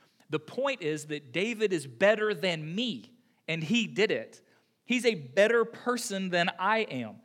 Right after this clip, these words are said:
That's the whole point of his narrative up until now. It's not even close. Like, if I show up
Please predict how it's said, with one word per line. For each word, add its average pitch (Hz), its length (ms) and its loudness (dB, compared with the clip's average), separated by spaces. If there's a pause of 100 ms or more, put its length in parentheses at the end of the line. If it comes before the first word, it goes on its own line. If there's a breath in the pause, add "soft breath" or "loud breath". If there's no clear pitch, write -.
(260 loud breath)
That's 208 240 0
the 220 100 0
whole 196 420 4
point 233 360 0
of 180 100 0
his 180 160 0
narrative 196 560 -2
up 127 160 -6
until 127 240 -12
now. 107 300 -16 (400 soft breath)
It's 277 120 -4
not 359 140 0
even 240 220 -2
close. 269 560 -2 (280 loud breath)
Like, - 240 -2 (220 loud breath)
if 233 240 -2
I 311 220 0
show 311 320 0
up 143 340 0